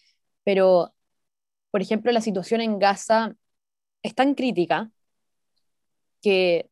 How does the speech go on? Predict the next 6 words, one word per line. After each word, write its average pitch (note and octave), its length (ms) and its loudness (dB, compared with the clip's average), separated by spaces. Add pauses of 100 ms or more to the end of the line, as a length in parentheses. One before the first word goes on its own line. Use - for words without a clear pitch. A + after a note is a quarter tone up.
(120)
todos A3+ 200 0
los A#3 220 -4
días G#3 540 -4 (580)
vemos G3+ 380 -4
como F3+ 640 -4 (880)
inmigración G3+ 1200 -2